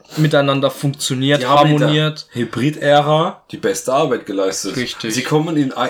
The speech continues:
Speaker 2: in einem, einem Jahr, wenn man sich's überlegt, eigentlich wären die neuen Regeln nächstes Jahr.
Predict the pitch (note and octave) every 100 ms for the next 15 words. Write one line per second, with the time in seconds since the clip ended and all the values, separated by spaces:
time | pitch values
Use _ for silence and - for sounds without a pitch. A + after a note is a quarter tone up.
0 | B2+ A#2+ G#2+ G#2 G#2 G#2 G2+ G#2+ D3 D#3
1 | A#2 A2+ A2+ - G#2 G2 C#3+ - A#2+ C3
2 | D#3 E3 E3 B2+ B2+ A#2+ A2 G2+ F#2+ G#2
3 | A#2 C3 B2+ A#2 - G#2+ - G2 F2+ -